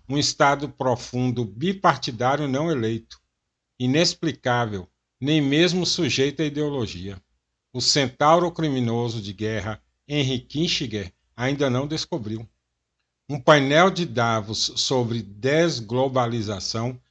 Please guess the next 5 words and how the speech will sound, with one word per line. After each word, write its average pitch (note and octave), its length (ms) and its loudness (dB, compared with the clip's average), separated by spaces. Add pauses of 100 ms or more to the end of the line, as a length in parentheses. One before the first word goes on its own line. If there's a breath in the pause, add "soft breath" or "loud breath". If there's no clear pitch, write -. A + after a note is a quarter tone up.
(160)
estava D3 420 2
cheio E3 340 2
de C3+ 440 -2 (840)
non-secturnes, D3+ 1600 0 (1300)
mas C3+ 680 2